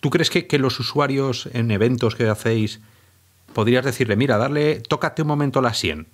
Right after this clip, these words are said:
¿no? con el mando y entonces ver lo que está fuera"? ¿Les daría una seguridad que no tienen ahora? El, el poder ver lo que ocurre fuera, ¿eh? El, el, el,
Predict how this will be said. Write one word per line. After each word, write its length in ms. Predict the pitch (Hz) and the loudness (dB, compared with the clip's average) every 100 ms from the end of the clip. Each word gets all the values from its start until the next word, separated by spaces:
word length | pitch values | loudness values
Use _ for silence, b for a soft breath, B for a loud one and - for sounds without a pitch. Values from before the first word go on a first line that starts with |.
| - _ | -20 _
¿no? 120 | 107 120 | -6 -2
con 120 | 104 | 0
el 100 | 95 | 0
mando 260 | 90 87 | 0 0
y 40 | 87 | -2
entonces 260 | 90 117 | 0 0
ver 140 | 120 135 | 0 0
lo 160 | 139 | 0
que 80 | 127 | -2
está 180 | 123 120 | -4 -4
fuera"? 380 | 107 92 82 - b b | -4 -4 -4 -8 b b
¿Les 160 | 104 98 | -4 -2
daría 400 | 101 131 165 170 | 0 2 0 0
una 160 | 151 151 | 0 0
seguridad 520 | - 135 139 127 143 | 0 0 2 2 0
que 120 | - | -2
no 100 | 127 | -4
tienen 260 | 120 127 123 | 0 0 2
ahora? 340 | 117 151 151 b b b b _ _ _ - - - - - - - - - - - - - - _ - | 2 0 -2 b b b b _ _ _ -20 -20 -20 -20 -20 -20 -20 -20 -20 -20 -20 -20 -20 -20 _ -4
El, 160 | 120 | -2
el 120 | 110 113 | 0 0
poder 240 | 107 139 | 0 2
ver 120 | 160 | 2
lo 120 | 147 | 0
que 80 | 123 | 0
ocurre 300 | 117 123 113 | 0 0 0
fuera, 360 | - 147 95 92 | 0 -2 0 -2
¿eh? 120 | 147 | -2
El, 120 | 104 | -4
el, 200 | 95 90 | -4 -4
el, 180 | 92 90 | -6 -6